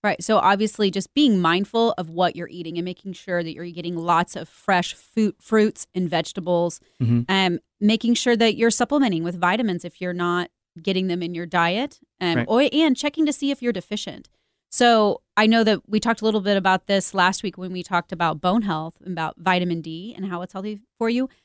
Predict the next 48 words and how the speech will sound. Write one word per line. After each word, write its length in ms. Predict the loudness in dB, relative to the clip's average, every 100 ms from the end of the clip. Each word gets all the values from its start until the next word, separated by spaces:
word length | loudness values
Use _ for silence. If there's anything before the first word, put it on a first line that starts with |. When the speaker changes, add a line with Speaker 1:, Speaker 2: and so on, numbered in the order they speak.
| -6
Speaker 2:
Right. 140 | -6
Speaker 1:
Vitamin 500 | -2 0 4 6 6
D 320 | 4 2 0 -2
is 140 | -4
essential 560 | -4 -2 2 2 2 -2
for 160 | -4 -4
your 160 | -4
immune 240 | -6 -8 -10
system. 300 | -12 -12 -6
I 20 |
mean, 160 | -2
there's 160 | 0 -2
Speaker 2:
Yes. 80 | 0
Speaker 1:
all 200 | 2 2
kinds 340 | 2 0 0
of 80 | -2
studies 360 | -6 -4 -4 -6
on 200 | -6 -2
this 180 | -2 -4
and 140 | -8
how 240 | -2 -2
vitamin 400 | 0 0 -2 -4
D 200 | -8 -10
actually 360 | -8 -8 -8 -10 -6
activates 500 | -6 -6 -10 -10 -10
your 120 | -10
immune 280 | -8 -8 -10
system 320 | -14 -16 -14
cells. 400 | -2 2 2 0 _ _ -4
It 100 | 0
actually 300 | 0 -2 -4
regulates. 760 | -2 0 0 -2 -4 -8 -14 -16 _
They've 120 | -4
done 160 | 0 0
studies 400 | 0 0 0 0
that, 220 | -2 -2 -4 _
uh, 140 | -2 -2 -4
people 220 | -4 -2 0
with 160 | 0 2
autoimmune 480 | 2 2 0 -2
conditions 600 | -4 -6 -6 -8 -8 -8
are 160 | -10 -8
actually 400 | -4 -6 -8 -14
deficient 680 | -12 -16 -8 -4 0 -2 -2
in 120 | -4 0
vitamin 400 | 0 0 -2 -4
D. 260 | -4 -4 0
Speaker 2:
Mm-hmm. 280 | 0 0